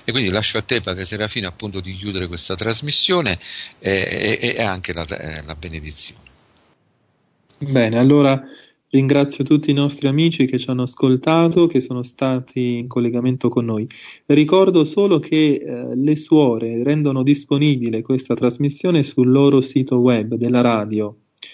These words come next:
Speaker 2: quindi chi volesse riascoltarla può andare sul sito di Radio Buon Consiglio,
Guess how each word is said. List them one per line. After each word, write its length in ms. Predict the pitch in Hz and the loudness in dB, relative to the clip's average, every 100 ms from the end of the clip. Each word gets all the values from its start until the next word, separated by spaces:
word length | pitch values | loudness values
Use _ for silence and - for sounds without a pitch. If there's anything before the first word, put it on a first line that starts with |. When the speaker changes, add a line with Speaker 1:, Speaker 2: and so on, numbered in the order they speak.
| _ | _
Speaker 2:
quindi 240 | - 156 135 | -2 2 4
chi 140 | 151 | 4
volesse 400 | 151 147 175 180 | 6 6 4 2
riascoltarla 1040 | 143 131 - 127 120 123 107 107 123 160 - _ _ _ - | 2 0 -2 -4 -2 -4 -4 -6 -4 -6 -8 _ _ _ -4
può 140 | - | -2
andare 340 | 127 139 139 | 2 2 2
sul 200 | 123 123 | 2 -2
sito 380 | 120 - 165 156 | -4 0 2 2
di 100 | 127 | 2
Radio 260 | 131 131 123 | 2 2 4
Buon 180 | 131 127 | 2 2
Consiglio, 960 | 135 127 127 151 127 113 113 139 165 | -2 -2 -4 -2 -2 -2 0 0 0